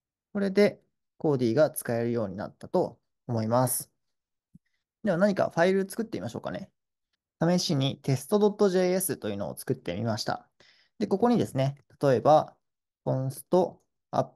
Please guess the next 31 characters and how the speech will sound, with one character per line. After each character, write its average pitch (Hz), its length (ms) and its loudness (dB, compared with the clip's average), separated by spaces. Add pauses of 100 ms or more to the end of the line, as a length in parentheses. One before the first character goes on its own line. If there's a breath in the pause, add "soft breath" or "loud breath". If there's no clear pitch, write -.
プ 113 140 -4
ル、 95 240 -6 (1000)
イ 131 140 -4
コ 120 220 2
ー 107 40 0
ル、 165 300 2 (1040)
も 175 120 0
う 147 40 4
予 143 60 2
測 196 220 -2
で 185 100 0
出 202 80 2
て 185 100 -2
い 127 40 2
ま 104 140 -4
す - 60 -20
ね。 - 160 -20
こ - 60 -8
れ 175 80 -4
タ 180 140 0
ブ 202 120 2
を 208 120 4
押 196 120 -2
す - 40 -20
と 185 220 -2
イ 143 100 -8
コ 160 160 2
ー - 20 2
ル 156 60 0
三 139 260 -6
と。 - 220 -14